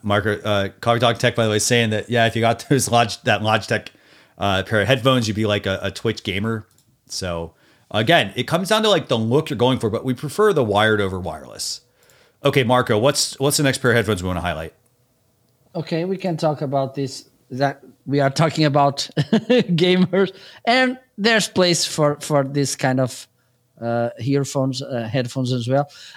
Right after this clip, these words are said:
Speaker 2: I just want to mention something that
Speaker 1: Yeah, sure.
Speaker 2: usually it's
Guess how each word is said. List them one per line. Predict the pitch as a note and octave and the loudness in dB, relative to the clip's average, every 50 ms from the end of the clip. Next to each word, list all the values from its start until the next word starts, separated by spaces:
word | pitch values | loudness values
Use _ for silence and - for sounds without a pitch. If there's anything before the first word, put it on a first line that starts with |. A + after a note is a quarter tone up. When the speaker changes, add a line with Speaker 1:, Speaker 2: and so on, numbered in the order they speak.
| - | -2
Speaker 2:
I | - F3 A3 B3 | 0 2 2 2
just | G#3+ C4 A#3 - - G#3 | 2 2 2 2 0 2
want | G3+ G3+ G3+ G3 F3+ - | 2 2 2 2 2 2
to | - F#3 F#3 F#3 F3+ F3+ F3 F3+ F#3+ F#3 - _ _ _ _ _ - - _ _ - | 2 4 4 4 4 4 2 2 0 -4 -10 _ _ _ _ _ -20 -20 _ _ -4
mention | D3 D#3 E3 E3+ E3+ - - E3 D#3 D#3 | -2 0 0 0 0 0 0 0 0 0
something | - - E3 D#3+ E3+ D3+ E3 E3+ D#3+ | 0 0 0 0 0 0 -2 -2 0
that | D#3+ E3 D#3 C3+ - - - | 0 0 0 -2 -6 -8 -4
Speaker 1:
Yeah, | E3 F3+ G3+ | 0 2 2
sure. | |
Speaker 2:
usually | G#3+ G3 F3+ G3+ G3+ F#3+ F#3+ G3 F#3+ | 4 4 4 2 2 4 2 2 0
it's | F#3+ - F3 F3 E3+ - - - - - - | 0 0 -2 -2 0 -2 -6 -6 -6 -8 -14